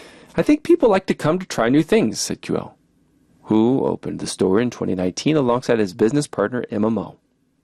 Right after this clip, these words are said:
Founded in Flushing, New York, Mango Mango has since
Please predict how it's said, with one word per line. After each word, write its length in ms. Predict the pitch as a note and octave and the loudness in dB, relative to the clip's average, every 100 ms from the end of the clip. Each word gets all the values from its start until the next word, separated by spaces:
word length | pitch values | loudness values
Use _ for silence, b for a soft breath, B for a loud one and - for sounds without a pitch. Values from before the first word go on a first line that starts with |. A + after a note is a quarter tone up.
| _ _ _ _ b b b b b b b b b b _ _ _ _ _ _ _ | _ _ _ _ b b b b b b b b b b _ _ _ _ _ _ _
Founded 440 | - F3 F#3 F#3+ | 0 2 4 4
in 100 | F#3 | 2
Flushing, 560 | - D#3 D#3 - D3+ B2+ | 0 0 0 2 2 4
New 80 | C3 | 4
York, 400 | A#2+ F#2+ F2 G2 | 4 2 -2 -2
Mango 400 | A2+ D3 C#3+ C3+ | 2 4 4 4
Mango 440 | B2+ C#3 C3+ C3+ | 4 4 4 2
has 200 | B2 A2+ | 2 0
since 580 | - - A#2 - - | 0 -2 -2 -2 -4